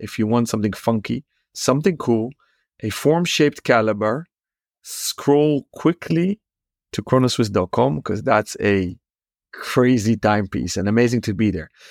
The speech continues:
So you guys buy the watches in the market, revision them,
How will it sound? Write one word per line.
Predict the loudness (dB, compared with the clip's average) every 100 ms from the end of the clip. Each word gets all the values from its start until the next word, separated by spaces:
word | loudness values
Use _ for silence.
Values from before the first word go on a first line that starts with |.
| -10
So | -4
you | 0 2
guys | 4 4 0
buy | -2 4 4 4
the | 2
watches | 0 -2 -4 -6
in | -4
the |
market, | -2 -2 -2 -2 -4 -8 _ _ _ _ _ _ _ _ _ _
revision | -4 -2 2 0 2 2
them, | 2 2